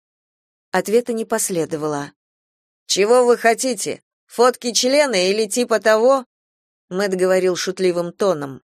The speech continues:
Он устал за прошедшую неделю, но не хотел показывать это друзьям. "Думаю, вам стоило и полотенце мое забрать". Пар развеялся.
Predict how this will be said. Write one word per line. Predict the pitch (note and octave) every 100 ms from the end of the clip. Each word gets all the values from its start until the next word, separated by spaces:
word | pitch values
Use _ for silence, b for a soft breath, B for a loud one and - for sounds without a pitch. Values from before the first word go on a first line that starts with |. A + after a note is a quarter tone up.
| _ _
Он | A3+ B3
устал | A#3+ C4+ B3
за | F#3
прошедшую | F#3 F3+ G3+ F#3 F#3
неделю, | F#3 F#3+ F#3 B3 F#3
но | D#3+ F3
не | F3
хотел | D#3+ F#3+ A3+
показывать | G3 E3+ E3+ D3+ D#3+ D3+
это | D#3+ D3+
друзьям. | D3+ E3 D#3 D#3+ D3 C#3 C#3+ _ _ _ _ _ _
"Думаю, | - D3 A3 C4 C#4
вам | C4+ C4
стоило | A#3 C4 C4 B3+
и | B3
полотенце | A#3+ A#3+ A#3+ A#3+ B3+ C4 A#3+
мое | G3+ F3
забрать". | D#3+ F3+ F3 C#3+ - - _ _ _ _ _ _ _ -
Пар | G#3+ G#3+
развеялся. | G3+ G#3 F#3 F3 D#3 C#3+ C#3+ D3+ C#3